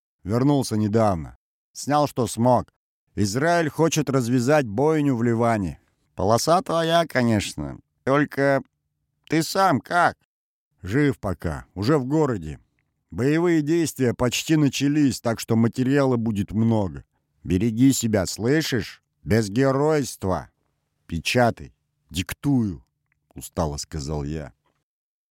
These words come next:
Я приготовился диктовать, но не успел.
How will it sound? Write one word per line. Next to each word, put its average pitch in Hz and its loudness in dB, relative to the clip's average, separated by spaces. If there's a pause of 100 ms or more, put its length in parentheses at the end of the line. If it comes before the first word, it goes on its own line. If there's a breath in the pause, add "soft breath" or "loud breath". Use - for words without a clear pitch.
(720)
Я 151 0
приготовился 160 0
диктовать, 147 0
но 139 2
не 139 4
успел. 117 0